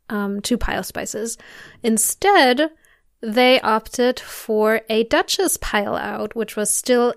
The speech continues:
at nine at the start of the turn, um, by dismantling Shanty in two Duchess, and then buying two Duchies, which gained them three Duchesses each,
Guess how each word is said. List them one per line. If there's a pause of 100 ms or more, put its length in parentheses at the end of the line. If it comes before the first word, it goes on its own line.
at (140)
nine
at
the
start
of
the
turn, (380)
um, (160)
by
dismantling
Shanty
in
two
Duchess, (540)
and
then
buying
two
Duchies,
which
gained
them
three
Duchesses
each,